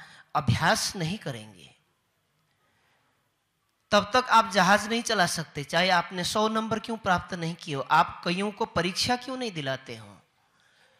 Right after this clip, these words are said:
उसी तरह से ये बीतक श्री जी और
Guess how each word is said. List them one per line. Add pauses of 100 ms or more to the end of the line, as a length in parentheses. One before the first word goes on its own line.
(720)
उसी
तरह
से (1600)
ये
बीतक
श्री
जी
और